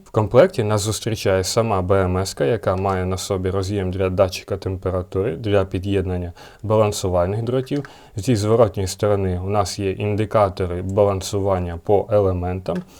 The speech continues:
Далі у нас є два роз'єми X T шістдесят, один для під'єднання до зарядного пристрою, інший для під'єднання до батареї. Мінус проходить через Б М С-ку, плюс іде напряму.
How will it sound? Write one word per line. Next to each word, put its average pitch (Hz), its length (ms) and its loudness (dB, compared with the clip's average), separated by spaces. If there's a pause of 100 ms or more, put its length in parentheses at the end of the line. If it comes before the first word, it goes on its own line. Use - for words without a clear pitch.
(320)
Далі 107 340 4
у 95 60 0
нас 117 280 0
є 104 220 2
два 101 340 6
роз'єми 101 460 0
X - 380 -6
T 107 60 -2
шістдесят, 95 760 -4
один 101 440 -2
для 101 240 0
під'єднання 92 680 -2
до 92 240 0
зарядного 92 600 -2
пристрою, 190 520 -2 (220)
інший 151 380 -2
для 107 240 -2
під'єднання 117 760 -2
до 107 220 0
батареї. 101 640 -4 (500)
Мінус 117 440 4
проходить 98 640 0
через 95 320 2
Б 95 240 4
М 92 120 2
С-ку, 180 400 0
плюс 123 540 -2
іде 107 440 0
напряму. 113 640 0